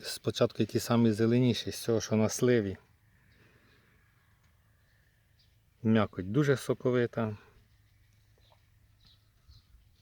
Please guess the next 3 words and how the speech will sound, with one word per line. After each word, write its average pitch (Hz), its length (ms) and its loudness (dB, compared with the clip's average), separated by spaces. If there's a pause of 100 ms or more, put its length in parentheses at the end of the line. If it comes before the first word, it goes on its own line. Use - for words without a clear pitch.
(2000)
Має 120 340 6
запашний 117 600 2
аромат. 123 580 2